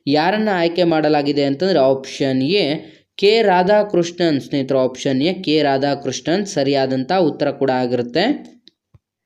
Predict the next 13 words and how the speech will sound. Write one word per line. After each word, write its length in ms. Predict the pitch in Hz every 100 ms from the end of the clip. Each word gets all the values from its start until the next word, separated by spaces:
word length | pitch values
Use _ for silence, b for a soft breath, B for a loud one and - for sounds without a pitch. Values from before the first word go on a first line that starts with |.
| _ _ _
ಸ್ನೇಹಿತರೆ, 720 | - 233 247 180 151 190 - _ -
ನಿಮ್ಗೆ 340 | 170 220 220
ಈ 240 | - 165 185
ಒಂದು 340 | 196 196 202
ವಿಡಿಯೋ 360 | 139 151 165 156
ಏನಾದ್ರೂ 320 | 151 151 156
ತುಂಬ 300 | 160 151 156
ಹೆಲ್ಪ್‌ಫುಲ್ 500 | 127 139 131 170 151
ಆಗಿದೆ 320 | 139 135 135
ಅಂತ 200 | 131 135 135
ಏನಾದ್ರೂ 280 | 127 127 139
ಅನ್ನಿಸ್ತಾ 520 | - 120 135 139 -
ಇದ್ರೆ 560 | 131 170 143 165 -